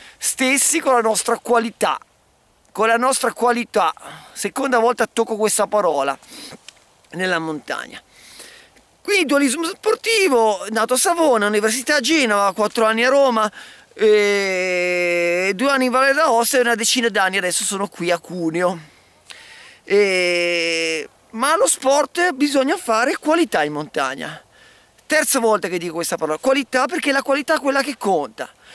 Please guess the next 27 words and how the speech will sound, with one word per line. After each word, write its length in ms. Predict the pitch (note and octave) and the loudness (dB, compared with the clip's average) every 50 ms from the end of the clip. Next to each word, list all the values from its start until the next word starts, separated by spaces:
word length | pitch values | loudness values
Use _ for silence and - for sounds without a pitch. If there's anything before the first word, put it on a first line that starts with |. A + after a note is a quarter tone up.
| - - | -16 -4
Non 160 | - A#3+ C4+ | -2 -2 0
possiamo 340 | B3+ D4 - D#4+ D#4+ D#4+ D4 | 2 2 2 4 2 2 2
fare 300 | B3+ C#4 C#4+ C4+ B3 A#3 | 2 2 2 4 4 4
il, 240 | A#3+ A#3 A#3 A#3 A#3 | 4 2 0 -2 -2
il 360 | A#3 A#3 A3+ A3+ A3 G#3+ - | -2 -2 -4 -4 -6 -6 -4
parmesan, 640 | - A#3 A#3 A3+ A3+ A3 F#3+ - G#3+ F3+ D#3 C3+ A#2 - - - - - - | -2 -2 0 0 0 -2 0 0 0 0 0 -2 -4 -8 -14 -20 -20 -20 -8
dobbiamo 240 | - A3+ B3 C#4 A#3 | -6 -2 -2 -2 0
fare 220 | - D4 D#4 E4 | 0 0 2 2
il 80 | D#4 C#4 | 0 0
castelmagno, 920 | - C#4+ C4+ - - C#4 C4 B3+ C4 D4+ C4+ G3 D#3 D3+ D3 C3+ B2+ C3 _ - - - - _ | 0 0 0 2 2 2 2 2 2 2 2 0 -2 -4 -4 -6 -8 -10 _ -20 -20 -20 -20 _
non 160 | - G#3+ B3 | -2 -2 0
possiamo 420 | A3+ C4+ C4 - - D#4 E4 D#4+ | 2 2 2 2 4 4 4 2
fare 280 | B3 - B3+ B3+ A#3+ A#3 | 2 2 2 2 4 2
il 80 | G#3+ - | 2 0
tavernello, 920 | A3+ G#3+ G#3 G#3 G3+ F#3 F#3+ F#3+ F3+ D#3+ D3 C#3+ C#3 C#3 C#3+ C#3 C#3 - _ _ _ _ _ _ _ _ _ _ | 0 2 2 2 0 0 -2 -2 0 0 0 -2 -4 -4 -6 -6 -6 -10 _ _ _ _ _ _ _ _ _ _
dobbiamo 400 | - C4 B3 A#3 C#4+ C#4+ D4+ E4 | -4 -2 0 2 2 2 2 0
fare 300 | A#3+ - D4 D4 D#4+ E4+ | 0 0 2 2 2 2
un 140 | E4+ D#4+ | 2 2
Barolo 400 | C4+ C4+ B3+ B3 C4+ C#4 D#4+ E4 | 2 2 4 4 4 4 4 2
fatto 320 | A3 A3+ G#3+ - - G#3+ G#3 | 2 0 -2 -2 -2 -4 -2
bene. 540 | G3+ C#4 D4+ C4 G3+ D#3+ C#3 C#3 C#3+ C#3+ - | 0 0 0 0 0 -2 -2 -6 -10 -12 -8
È 140 | _ - C4+ | _ -2 0
lì 200 | E4 G#4 A#4+ - | 0 0 -2 0
che 140 | - B3 G3+ | 0 -2 -2
possiamo 500 | - G#3+ G3 - - G#3+ A3 G#3+ A3 G#3 | -2 -2 -2 -2 -2 0 0 0 0 -2
fare 300 | - - G#3 G3+ G3+ G3+ | -2 0 0 0 0 0
sopravvivere 880 | G3 - G3 F3+ G#3 G3 F#3 E3+ E3+ G3 G3+ F#3 F3+ F3+ F3+ F3+ E3+ | -2 -4 -6 -2 -2 -2 -2 -2 -4 -6 -4 -2 0 0 0 -2 -4